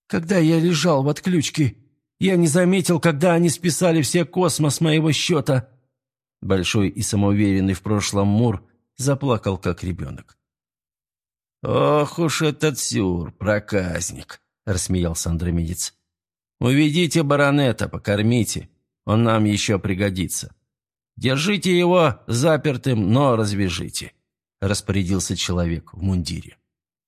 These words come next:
Мунблай был достаточно умён и образован, чтобы стать капитаном самого большого рейдера клана. Он не был патологически жестоким, как многие его соплеменники,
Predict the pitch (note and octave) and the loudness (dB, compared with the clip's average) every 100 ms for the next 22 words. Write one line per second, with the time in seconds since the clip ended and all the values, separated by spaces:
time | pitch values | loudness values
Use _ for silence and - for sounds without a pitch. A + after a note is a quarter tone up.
0 | _ _ _ _ _ _ _ _ - A2 | _ _ _ _ _ _ _ _ -2 2
1 | D#3 D3+ F#3+ G3 D#3+ D#3 C3+ C3 - A#2+ | 2 2 2 2 2 0 0 -2 -4 -4
2 | A2+ - A2+ A2 G#2+ G#2 G2 F#2 F#2+ G2 | -4 0 2 4 4 2 2 0 -2 -2
3 | E3 D3+ G2+ E2+ - _ - - G2 G2+ | 0 0 0 -2 -12 _ -8 -4 -2 -2
4 | A2 F#2 G2+ G#2+ C3 C3 A2 F#2+ - A#2 | -2 -2 -4 -2 0 0 0 -2 -2 0
5 | A2 G2 F#2 A2+ G2+ - F2 E2+ E2+ D#2+ | 0 0 -4 -4 -4 -2 -2 -2 -2 -4
6 | C#2+ D#2+ D#2 D#2+ B1+ - - _ _ _ | -6 -10 -10 -14 -14 -16 -20 _ _ _
7 | _ _ _ F3+ F#3 F3+ A#2 F2+ F2+ G2 | _ _ _ 0 2 4 2 0 -2 0
8 | G#2 G2+ A2 A2 A#2 - C#3 E3 C#3+ A3 | 2 2 2 0 -2 0 0 0 0 -2
9 | A3 F#3 D#3+ - _ _ - E3+ E3 E3+ | 0 0 0 -2 _ _ -2 0 2 2
10 | D3 D3 D3 C#3 - C3+ D3+ C3+ D#2+ - | 4 4 4 2 0 0 0 2 0 -4
11 | - - | -10 -18